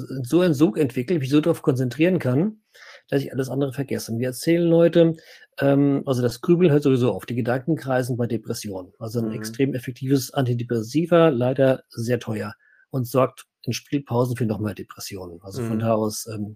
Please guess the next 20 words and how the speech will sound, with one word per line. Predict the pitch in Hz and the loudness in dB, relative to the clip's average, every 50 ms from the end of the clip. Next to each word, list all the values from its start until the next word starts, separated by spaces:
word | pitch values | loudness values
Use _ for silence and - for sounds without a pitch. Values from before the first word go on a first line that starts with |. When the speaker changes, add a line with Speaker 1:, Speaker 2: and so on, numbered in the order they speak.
| _ - _ _ _ _ _ - | _ -20 _ _ _ _ _ -2
Speaker 1:
wirkt | 117 131 143 139 - | 2 2 2 2 2
es | 131 123 - - | -4 -4 -4 -6
auf | - - - | -10 -10 -6
Dauer | - 120 117 120 120 | -2 2 2 2 2
tatsächlich | 120 120 113 107 - 113 - - 101 120 | 2 0 0 0 -2 -6 -8 -4 0 2
nicht, | 156 160 160 - - _ _ - - - - - _ | 2 0 0 -6 -20 _ _ -20 -20 -20 -20 -20 _
sondern | - - 135 123 123 | -8 -2 0 0 2
wie | 113 110 | 0 0
viele, | - - 147 131 139 139 135 135 131 - | 0 2 2 6 6 6 6 6 4 2
äh, | 139 123 123 123 120 117 113 107 107 | 2 2 4 4 4 4 2 0 -4
Suchtmittel | - - - 156 - - - 139 131 - 131 127 117 | -10 0 0 0 0 0 -2 -2 -2 0 2 0 2
jetzt | 113 123 147 143 - - - | 4 4 2 2 2 -12 -8
und | - 113 | -8 -8
sofort | 113 107 - - 127 123 117 107 | -8 -6 -4 -2 -2 -2 0 0
wirkt | 110 143 160 156 - - | 2 2 2 2 2 -2
es | 156 - - - - | -2 -2 -2 -8 -10
und, | - 135 127 127 120 120 - | -8 -4 -4 -4 -4 -6 -10
äh, | 135 139 123 120 120 117 | -8 -4 0 0 0 0
danach | 117 110 107 104 104 113 107 - | 0 -2 -2 0 -2 -2 -2 -4
ist | 120 113 - - - - | -10 -12 -10 -10 -12 -14